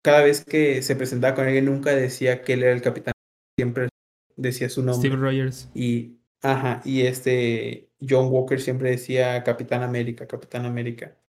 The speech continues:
Speaker 1: que era algo como que lo diferenciaba mucho de, de
Speaker 2: Incluso
Speaker 1: Steve Rogers.
Speaker 2: lo que yo también noté y fue, y lo encontré en las curiosidades cuando se las estaba buscando,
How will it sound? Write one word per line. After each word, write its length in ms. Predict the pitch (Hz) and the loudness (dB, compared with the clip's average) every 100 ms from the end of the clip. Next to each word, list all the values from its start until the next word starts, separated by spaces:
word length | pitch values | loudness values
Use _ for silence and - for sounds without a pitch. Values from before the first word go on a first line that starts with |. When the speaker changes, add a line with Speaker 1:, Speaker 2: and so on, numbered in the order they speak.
| _ _ _ - | _ _ _ 2
Speaker 1:
que 80 | 147 | 6
era 160 | 156 | 6
algo 160 | 165 175 | 4 2
como 240 | 139 127 | -2 -2
que 100 | 127 | -2
lo 120 | 123 | -2
diferenciaba 640 | 120 117 120 120 120 127 127 | -2 -2 -4 -2 0 0 0
mucho 340 | 127 127 - 127 | -4 -8 -4 -4
de, 100 | 123 | -4
de 240 | - - - | -10 -10 -2
Speaker 2:
Incluso 300 | 156 165 185 | 0 0 0
Speaker 1:
Steve 180 | 214 | 0
Rogers. 500 | 196 120 117 117 - | 2 2 0 -4 -6
Speaker 2:
lo 120 | 147 151 | -4 0
que 80 | |
yo 80 | 156 | 0
también 200 | 175 175 | 0 0
noté 400 | 180 170 175 185 | -2 0 0 0
y 260 | 160 131 127 | -2 -2 -2
fue, 240 | 127 135 - | -2 -6 -6
y 100 | 143 | -4
lo 120 | 123 | 0
encontré 340 | 123 123 123 135 | 0 -2 -2 -2
en 80 | |
las 140 | 160 165 | -2 -2
curiosidades 540 | 151 127 123 123 135 | -2 -2 0 -2 -2
cuando 220 | 160 135 123 | -2 -2 -2
se 100 | 123 | -2
las 140 | 123 | -4
estaba 220 | 123 131 | -4 -6
buscando, 600 | 143 131 131 135 175 - | -4 -4 -4 -2 -4 -6